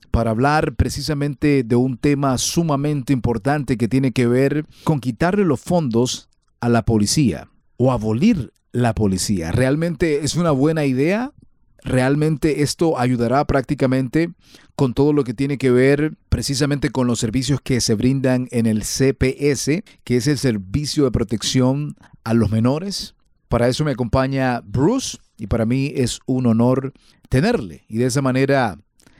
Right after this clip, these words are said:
charlar de esta situación que nos está afectando a todos y de este tema que es un tema preocupante desde mi punto de vista. ¿Quitarle los fondos a la policía o abolir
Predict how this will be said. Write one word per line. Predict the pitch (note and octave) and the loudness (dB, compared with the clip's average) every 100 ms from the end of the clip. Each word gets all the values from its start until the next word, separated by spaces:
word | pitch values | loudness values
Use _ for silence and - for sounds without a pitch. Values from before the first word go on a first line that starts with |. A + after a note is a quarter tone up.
| - - | -20 -4
charlar | C#3 A#2+ A#2+ E3 E3 C#3 | 0 0 0 0 0 -4
de | G#2 B2 - - | -2 -2 -2 -2
esta | D#3+ D#3 C3+ | 0 0 -2
situación | A#2+ A#2 A2 - D#3 F3 F3 - | -2 -2 -2 0 0 0 -4 -2
que | C#3+ F3+ D#3 | 0 0 -2
nos | A#2 A2 | -6 -6
está | - C3+ | -4 -2
afectando | A#2+ G#2+ B2 A2+ | -2 -2 0 0
a | |
todos | - G#2 C2+ C#2 - - _ _ _ _ | 0 -2 -4 -10 -16 -18 _ _ _ _
y | - A2 | -4 2
de | B2 | 2
este | C3 D3 | 2 0
tema | C#3 D3 D3 E3 - _ _ _ | 0 -2 -2 -6 -8 _ _ _
que | B2+ | -6
es | A#2 | -2
un | C3 | -2
tema | A#2+ B2+ C3 B2+ A#2 _ _ _ - | 0 0 2 0 -4 _ _ _ 0
preocupante | A#2 G#3 - C#3+ D3 B2+ C#3 C3 A2 | 0 0 -2 -2 -4 -4 -2 -2 -4
desde | A2+ G#2 A2 | -8 -4 -4
mi | A2 | -2
punto | - C3 A#2 | -2 -2 0
de | A2 | 2
vista. | A#2+ G#2+ - D#2+ | 0 -2 -8 -12
¿Quitarle | - G2+ C#3+ F3+ | -8 -4 0 0
los | D3+ A2+ | 0 -2
fondos | - F3 G3 F#3 C3+ | -2 0 0 0 0
a | |
la | B2+ | 0
policía | B2 A#2+ A2 F#3 A3+ A#3+ - - - - | 0 -2 0 0 0 -2 -12 -20 -20 -6
o | A#2+ | 0
abolir | A#2 A2 A2+ D3 C3 | 0 2 2 2 0